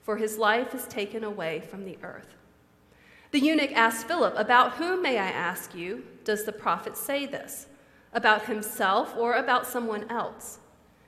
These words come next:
Then Philip began to speak, and starting with this scripture, he proclaimed to him the good news about Jesus. As they were going along the road, they came to some water, and the eunuch said, "Look, here is water. What is to prevent me from being baptized?"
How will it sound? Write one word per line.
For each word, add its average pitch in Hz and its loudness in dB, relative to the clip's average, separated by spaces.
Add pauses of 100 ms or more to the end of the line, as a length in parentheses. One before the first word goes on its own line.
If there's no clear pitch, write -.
(160)
Then 277 8
Philip 240 2
began 196 -2
to 214 -10
speak, - -10
and 220 -2
starting 277 2
with 226 0
this 320 -2
scripture, - -4
he 269 -4
proclaimed 233 -2
to 233 -2
him 196 -6
the 180 -8
good 240 0
news 180 -6
about - -8
Jesus. - -14 (1000)
As 220 2
they 247 8
were 233 6
going 247 2
along 202 4
the 190 -4
road, 240 2
they 208 0
came 233 -2
to 190 -8
some 220 -8
water, 240 4
and 220 -2
the 220 -2
eunuch 330 0
said, 254 2
"Look, 427 2
here 294 -2
is 302 -4
water. 277 2 (420)
What 302 4
is 370 -2
to 311 -6
prevent 240 0
me 190 -2
from 220 -4
being 190 -4
baptized?" - 0